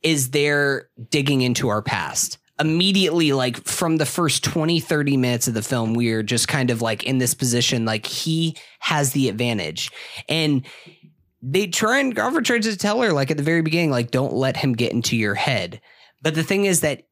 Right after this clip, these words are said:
you have to let him get into your head a little bit if you want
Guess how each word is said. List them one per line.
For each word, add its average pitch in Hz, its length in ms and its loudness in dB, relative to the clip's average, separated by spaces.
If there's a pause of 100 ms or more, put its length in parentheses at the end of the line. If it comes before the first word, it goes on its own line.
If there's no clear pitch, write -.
(480)
you 156 180 0
have 170 320 0
to 214 100 0
let 143 240 0
him 139 180 2
get 123 180 0
into 131 220 0
your 117 140 0
head 120 220 0
a 110 80 0
little 120 240 0
bit 104 260 -2
if 113 180 -4
you 113 120 0
want 110 480 -4